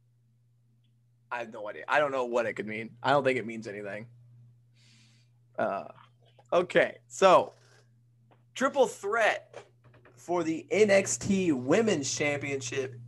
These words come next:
Io Shirai defends against Mercedes Martinez and Tony Time, Toni Storm. This could be match of the night.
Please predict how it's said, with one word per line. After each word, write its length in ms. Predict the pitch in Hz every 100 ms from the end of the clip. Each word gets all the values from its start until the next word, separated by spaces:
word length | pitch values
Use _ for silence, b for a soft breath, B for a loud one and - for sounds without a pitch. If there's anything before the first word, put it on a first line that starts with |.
| - -
Io 280 | 277 247 208
Shirai 600 | 185 156 156 156 156 147
defends 440 | 139 147 143 131
against 340 | 135 131 -
Mercedes 500 | 127 120 185 190 196
Martinez 840 | 160 151 147 - 143 139 135 131 -
and 340 | 131 131 127 120
Tony 400 | - - 302 226
Time, 640 | - 165 165 156 151 143 - - - - - _ _ _ - -
Toni 300 | 139 165 160
Storm. 480 | - - 120 120 - - - - - - - - - - b b b -
This 560 | 180 214 - - - - - - - - - -
could 360 | - 180 165 -
be 240 | 143 131
match 300 | 117 101 -
of 60 | -
the 80 | -
night. 220 | -